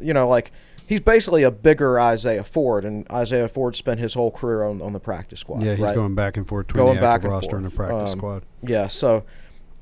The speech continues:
Speaker 1: it's one of those things where, okay, you, you can go start making, making practice squad money now,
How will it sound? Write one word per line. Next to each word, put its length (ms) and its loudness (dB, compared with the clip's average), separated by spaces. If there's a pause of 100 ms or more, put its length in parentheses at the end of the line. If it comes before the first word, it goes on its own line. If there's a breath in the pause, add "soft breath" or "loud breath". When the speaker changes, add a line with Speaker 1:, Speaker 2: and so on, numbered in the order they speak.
(460)
Speaker 1:
it's 120 -6
one 160 8
of 60 6
those 220 8
things 260 2
where, 220 4
okay, 220 4
you, 180 0
you 180 -2
can 120 0
go 140 4
start 320 2
making, 440 -2
making 260 -2
practice 420 0
squad 360 -2
money 260 -4
now, 340 -6